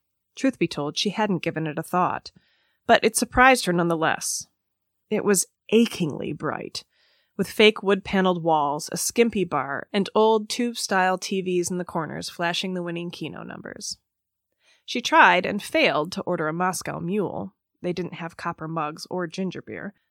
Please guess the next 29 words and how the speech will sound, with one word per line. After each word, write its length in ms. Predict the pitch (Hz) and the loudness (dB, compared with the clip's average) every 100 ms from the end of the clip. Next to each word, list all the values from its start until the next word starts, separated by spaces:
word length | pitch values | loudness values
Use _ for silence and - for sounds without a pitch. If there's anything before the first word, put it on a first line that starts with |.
| - | -4
then 160 | 226 | -2
settled 340 | - 185 202 - | 0 0 0 -2
for 100 | 190 | -2
another 260 | 185 175 | 0 0
martini. 540 | 185 202 202 180 - - _ _ _ _ _ - | 0 -2 -2 -6 -8 -20 _ _ _ _ _ -8
The 60 | |
girl 260 | 180 240 277 | 0 2 2
had 160 | 269 | -2
to 80 | 302 | -4
use 220 | 285 285 | -4 -4
a 60 | 294 | -6
tumbler 640 | - - 269 311 160 - - | -8 -6 -2 -2 -4 -8 -10
because 200 | 208 196 | -8 -2
they 120 | 220 | -2
didn't 280 | 208 240 277 | -2 -4 -6
have 580 | - - 262 233 190 - | -10 -6 0 0 0 -4
martini 580 | 190 190 - - 320 220 | -6 -6 -8 -6 -4 -4
glasses. 680 | - 107 - - 67 - - _ _ _ | -6 -10 -10 -10 -12 -14 -16 _ _ _
And 140 | 220 | 0
then 100 | 240 | 2
she 140 | 285 240 | 2 2
had 120 | 175 | 0
to 40 | 180 | 0
go 180 | 190 | 0
in 80 | 196 | 0
the 60 | 180 | -2
back 420 | 170 214 294 - | -2 2 2 0
for 200 | - 190 | -4 -2
olives. 640 | 185 247 247 - - - | 0 0 -2 -6 -8 -8